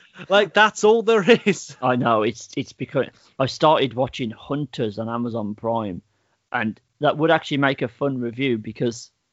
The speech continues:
Speaker 2: the headline of my opinion would be, "They made the Nazis too evil."
Speaker 1: <laughs> Jesus
Speaker 2: Which
Speaker 1: Christ.
Speaker 2: I didn't think was possible, but, uh,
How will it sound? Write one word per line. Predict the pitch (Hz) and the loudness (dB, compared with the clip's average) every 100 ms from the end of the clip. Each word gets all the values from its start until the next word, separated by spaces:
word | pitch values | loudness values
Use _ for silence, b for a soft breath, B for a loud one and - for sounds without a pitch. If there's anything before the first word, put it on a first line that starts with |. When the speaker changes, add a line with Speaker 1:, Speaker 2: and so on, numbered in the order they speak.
| _ - | _ -8
Speaker 2:
the | 127 120 | -4 0
headline | 147 143 135 120 113 - | 2 4 4 4 0 -2
of | 123 107 | -4 -2
my | 123 147 | 0 2
opinion | 147 131 107 101 | 2 -2 -2 -2
would | 107 113 | -4 -2
be, | 113 104 | -2 0
"They | 127 127 | 0 2
made | 127 131 123 | 2 2 0
the | 131 | 0
Nazis | 131 139 _ - 101 - | 0 -2 _ -8 -8 -10
too | - 165 139 | -6 -4 -2
evil." | 107 107 104 - _ _ | -4 -8 -12 -16 _ _
Speaker 1:
<laughs> | _ - | _ -12
Jesus | - - - - - - - - - - - - | -10 -10 -12 -12 -14 -14 -20 -14 -12 -10 -10 -12
Speaker 2:
Which | |
Speaker 1:
Christ. | - 160 220 | -2 4 6
Speaker 2:
I | 277 | 4
didn't | 214 156 | 2 0
think | 175 - | 0 2
was | 160 | 0
possible, | - 349 339 196 127 - _ _ _ | 2 0 0 -4 -6 -8 _ _ _
but, | 170 151 147 | 4 6 6
uh, | 147 143 139 | 6 6 4